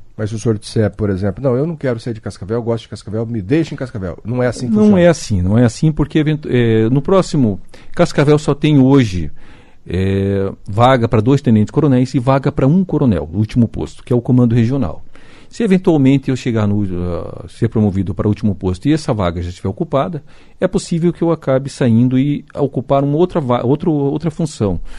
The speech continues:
Speaker 2: Então, é, n-, não, não é bem como a gente pensa, né? Às vezes as necessidades da polícia,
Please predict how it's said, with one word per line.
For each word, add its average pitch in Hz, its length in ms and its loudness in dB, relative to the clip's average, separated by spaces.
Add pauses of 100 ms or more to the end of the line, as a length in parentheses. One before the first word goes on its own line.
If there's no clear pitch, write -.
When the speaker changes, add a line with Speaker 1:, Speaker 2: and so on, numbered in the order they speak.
(240)
Speaker 2:
Então, 120 460 2
é, 104 480 4
n-, 95 300 -2
não, 127 260 4
não 147 240 4
é 143 120 4
bem 131 360 4 (240)
como 135 200 4
a 127 40 6
gente 131 260 2
pensa, 127 420 4
né? 87 120 -2
Às 92 100 -2
vezes 104 200 2
as 110 180 2
necessidades 104 720 0
da 104 120 0
polícia, 113 540 -2